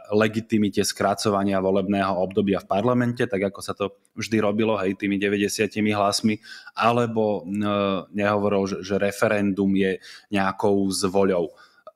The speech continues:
Akurát nič z tohto proti nemu nikto neaplikoval. Naozaj to referendum za skrátenie volebného obdobia, myslím si, že Žolt Šimon o ňom chvíľku rozprával ešte úplne na začiatku a potom Igor Matovič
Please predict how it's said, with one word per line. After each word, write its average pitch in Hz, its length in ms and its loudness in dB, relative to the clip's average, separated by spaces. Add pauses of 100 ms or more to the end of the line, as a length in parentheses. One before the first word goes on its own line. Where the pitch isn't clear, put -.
(140)
Akurát 113 480 0 (340)
nič 120 400 2
z - 80 -10
tohto 113 480 0
proti 110 320 -2
nemu 113 320 2
nikto 110 320 2
neaplikoval. 107 720 -2
Naozaj 104 400 0
to 82 160 -2
referendum 127 640 2 (320)
za 101 80 -2
skrátenie 107 560 -2
volebného 104 480 0
obdobia, 107 320 0
myslím 107 320 -4
si, 95 160 -4
že 92 320 -2 (320)
Žolt 113 320 0
Šimon 117 320 2
o 117 80 0
ňom 123 160 0
chvíľku 120 400 0
rozprával 131 560 -2
ešte 104 240 -4
úplne 101 240 -4
na 90 160 0
začiatku 139 560 0 (400)
a 104 240 0
potom 107 320 0
Igor 98 320 0
Matovič 123 560 -2